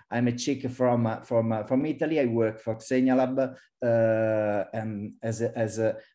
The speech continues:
uh, you can understand from my voice, I'm a quite an old, uh, database administrator, uh, used to work with, uh, legacy databases and moved to open source several years, uh, several years ago.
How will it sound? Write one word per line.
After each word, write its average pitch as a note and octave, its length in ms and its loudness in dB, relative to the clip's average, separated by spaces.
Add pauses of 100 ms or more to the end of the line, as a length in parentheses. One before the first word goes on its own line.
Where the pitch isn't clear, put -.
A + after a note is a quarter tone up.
(140)
uh, G2+ 240 -2
you G#2 200 -4
can A2+ 200 -2
understand A2 400 -2
from A2+ 140 -2
my A#2+ 160 2
voice, B2+ 400 4
I'm A#2+ 160 0
a A2+ 120 -2
quite A#2+ 380 -2
an A#2+ 180 2
old, C3 420 2
uh, A2+ 140 2 (360)
database A#2 680 0
administrator, A#2+ 1200 -2 (320)
uh, A2 400 0
used C3 720 0
to C3+ 80 -2
work B2+ 400 2
with, A#2 480 -6
uh, G#2+ 160 -2 (320)
legacy A#2+ 640 2
databases G#2+ 920 -2 (300)
and A#2+ 240 0
moved A2+ 480 2
to B2 120 0
open B2 200 0
source A2 500 -6
several G#2 340 -2
years, G2 400 -4
uh, F#2 180 -4
several G2+ 360 -6
years F#2 320 -6
ago. E2 280 -12